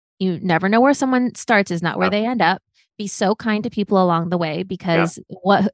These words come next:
Speaker 1: who was once your intern could buy your company one day.
Speaker 2: One, t-, one hundred percent. And I, and, and throughout that journey, I never thought that was gonna be my journey. Like, I, I was so intimidated by New York. I was so intimidated by Jonathan. I was just,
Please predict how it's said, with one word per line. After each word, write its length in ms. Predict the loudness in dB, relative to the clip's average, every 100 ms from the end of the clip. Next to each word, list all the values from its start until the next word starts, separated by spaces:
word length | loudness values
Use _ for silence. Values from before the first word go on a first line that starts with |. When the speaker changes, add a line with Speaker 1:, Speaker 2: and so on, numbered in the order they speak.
| 0
Speaker 1:
who 120 | 4
was 180 | 4 4
once 300 | -2 -4 -6
your 100 | -8
intern 420 | -8 -6 -6 -6
could 200 | -4 0
buy 160 | 2 2
your 140 | 2
company 380 | 0 -2 -2 -6
one 160 | -6 -4
day. 300 | -4 -4 -6 _ _ _ _ _
Speaker 2:
One, 500 | -4 0 0 0 -4 -8 -20 -18
t-, 180 | -14 -6
one 240 | -2 0
hundred 220 | 0 -2
percent. 420 | -2 -2 0 0
And 100 | 0
I, 420 | 0 0 2 0 -2
and, 260 | -6 -6 -12 _
and 260 | -4 -4 -4
throughout 380 | 0 2 2
that 160 | -2 -4
journey, 360 | -4 -4 -4 -4
I 160 | -4
never 340 | -2 -2 -2 -4
thought 260 | -4 -4
that 180 | -6 -6
was 140 | -10
gonna 200 | -10 -8
be 120 | -8 -8
my 140 | -8
journey. 380 | -8 -10 -10 -12
Like, 180 | -12 -6
I, 520 | -2 0 0 0 -2 -8 _ _ _ _ _ -2
I 180 | 0 2
was 220 | -2 -4
so 220 | -6 -6
intimidated 600 | -6 -8 -8 -4 -2 -4
by 180 | -4 -6
New 100 | -4
York. 340 | -6 -2 -2 -2
I 80 | -6
was 160 | -6
so 180 | -8 -8
intimidated 520 | -8 -10 -8 -8 -8
by 120 | -10 -10
Jonathan. 400 | -6 -6 -4 -4
I 100 | -4
was 140 | -4
just, 180 | -10